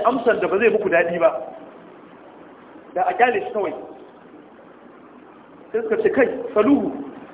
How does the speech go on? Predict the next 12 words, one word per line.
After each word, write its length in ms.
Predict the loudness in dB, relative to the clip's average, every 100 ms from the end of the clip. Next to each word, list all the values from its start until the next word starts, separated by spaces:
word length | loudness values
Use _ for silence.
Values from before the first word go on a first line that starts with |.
| -18 -10
ku 80 | -2
tambaye 340 | 0 2 0
shi 100 | -2
ni 100 | -6
dai." 160 | -6 -6 -8 -16 -20 -20 -20 -20 -20 -20 -20 -20 -20 -20 -20 -20 -20 -20 -20
Shi 80 | -6
kenan 300 | -4 -4 -2
sai 100 | 0
suka 160 | 2
zo 120 | 2 2
suka 140 | 0
ce, 200 | 4 2